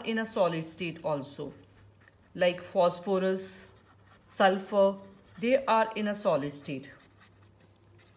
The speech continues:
or liquids generally.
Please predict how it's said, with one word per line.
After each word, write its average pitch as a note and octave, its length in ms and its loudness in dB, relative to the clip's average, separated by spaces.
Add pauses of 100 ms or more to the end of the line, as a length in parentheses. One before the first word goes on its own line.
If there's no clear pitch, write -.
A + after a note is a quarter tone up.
(460)
or F3 340 4 (160)
liquids G#3+ 880 -2 (1800)
generally. C#3+ 560 -2